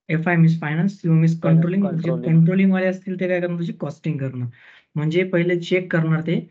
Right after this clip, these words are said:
Speaker 1: की हे जे material ते आपण जर आपल्याकडे जर बनवलं तर आपल्याला किती खर्च येतो. आपल्याला येत असेल जर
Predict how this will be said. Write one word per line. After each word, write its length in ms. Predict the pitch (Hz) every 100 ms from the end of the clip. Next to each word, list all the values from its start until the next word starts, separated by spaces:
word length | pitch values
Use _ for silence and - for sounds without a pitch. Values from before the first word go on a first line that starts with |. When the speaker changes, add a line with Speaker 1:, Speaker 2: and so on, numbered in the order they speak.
| _ _
Speaker 1:
की 100 | -
हे 120 | 160 151
जे 140 | 196
material 500 | 196 175 170 175 170
ते 80 | 185
आपण 260 | 165 175
जर 120 | 180 190
आपल्याकडे 580 | 175 170 196 196 190
जर 140 | 185 180
बनवलं 540 | 165 151 143 147 202 - - _ -
तर 60 |
आपल्याला 240 | 156 196 190
किती 180 | - 220
खर्च 240 | 170 156 147
येतो. 200 | 131 139
आपल्याला 280 | 135 170 170
येत 120 | 170
असेल 260 | 165 170 165
जर 160 | 165